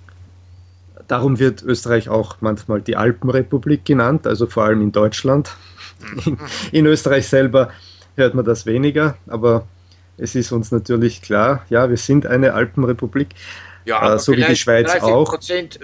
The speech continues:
Speaker 2: dreißig Prozent sind doch Teller, ja, nicht, äh,
Speaker 1: Hm,
Speaker 2: äh, nicht immer.
Speaker 1: na ja, gut, also dazwischen sind Täler und nach Osten zu gibt es natürlich auch Ebenen.
Speaker 2: Mhm.
Speaker 1: Und, äh, auch im Norden gibt es, äh,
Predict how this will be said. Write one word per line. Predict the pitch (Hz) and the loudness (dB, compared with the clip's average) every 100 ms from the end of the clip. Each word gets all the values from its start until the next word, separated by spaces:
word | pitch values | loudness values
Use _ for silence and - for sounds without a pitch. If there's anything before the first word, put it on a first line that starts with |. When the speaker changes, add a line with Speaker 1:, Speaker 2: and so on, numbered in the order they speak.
| 123 | -4
Speaker 2:
dreißig | 143 151 175 | -4 -4 -8
Prozent | - - 170 165 120 | -6 -6 -6 -8 -10
sind | 165 120 | -12 -2
doch | 165 - - _ _ - _ _ | -2 -2 -12 _ _ -20 _ _
Teller, | 190 190 117 87 92 | 0 0 0 -4 -4
ja, | 143 151 113 | -2 -2 -6
nicht, | 151 - 175 | -10 -10 -4
äh, | 175 180 | 0 2
Speaker 1:
Hm, | 170 117 104 | 0 -4 -10
Speaker 2:
äh, | 107 | -8
nicht | 135 - | -8 -2
immer. | 180 | 2
Speaker 1:
na | 180 | 2
ja, | 175 131 | 2 0
gut, | - 170 220 - | 2 2 2 -2
also | 123 117 117 107 - - | -2 2 2 2 -4 -6
dazwischen | 107 - 131 139 147 | -6 0 2 2 0
sind | - 131 120 | 2 0 0
Täler | - 123 143 165 - - - - - | 2 2 4 2 -2 -14 -20 -20 -2
und | 135 135 135 - - | 2 2 2 -2 -4
nach | 113 110 | -2 -2
Osten | - 135 - - 160 | 0 0 0 -2 -2
zu | - - 147 147 | 0 4 4 4
gibt | 147 139 139 | 2 0 0
es | 123 | 0
natürlich | 131 123 123 120 | -2 0 0 0
auch | 107 107 90 | 0 -4 0
Ebenen. | 113 120 143 151 160 160 - _ _ _ 90 87 | 0 2 2 2 2 -2 -10 _ _ _ -20 -20
Speaker 2:
Mhm. | 95 120 _ _ | -20 -20 _ _
Speaker 1:
Und, | - 127 127 120 - | -2 0 0 -4 -4
äh, | |
auch | 123 117 117 120 123 | -2 0 0 -2 0
im | 120 | 0
Norden | 113 120 139 156 | 2 2 2 0
gibt | - 143 - | 0 -6 0
es, | 147 139 - - | 2 2 -2 -6
äh, | 123 123 | 2 2